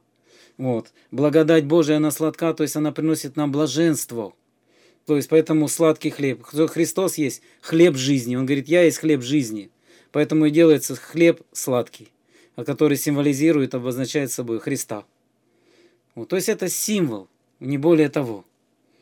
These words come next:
Дальше там, допустим, э, любые другие там пасхи, какие-то куличи делаются, вот, все это тоже символы Христа, они делаются все сладкими, вот. И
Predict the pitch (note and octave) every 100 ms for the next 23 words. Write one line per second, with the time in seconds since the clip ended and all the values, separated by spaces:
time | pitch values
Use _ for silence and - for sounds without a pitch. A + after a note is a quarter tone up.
0 | _ _ _ C3+ F3+ - D3+ F3 E3 D#3+
1 | E3+ - E3+ C#3+ _ _ _ _ _ C#3
2 | C#3 C3+ C3+ C#3 E3 E3 F#3+ F3+ F3 F3
3 | F#3+ F3 D3+ D#3+ E3 - C#3 D#3 D3 D3
4 | D#3+ D#3 - E3+ D#3+ D3+ C#3+ C3+ C#3+ C3+
5 | C3 _ - D3 C3+ C3 F#3 F#3+ E3 -
6 | F#3 F3+ D#3+ C#3+ D3+ D3 - E3+ E3 _
7 | _ _ C#3 D#3+ D3+ E3+ D3+ - D3 E3
8 | D3+ E3 E3+ E3 D#3 D3 C3 _ _ _
9 | _ _ C3+ C3+ B2+ _ _ _ _ _
10 | C#3+ D3 D3 D3 C#3+ C3 C3+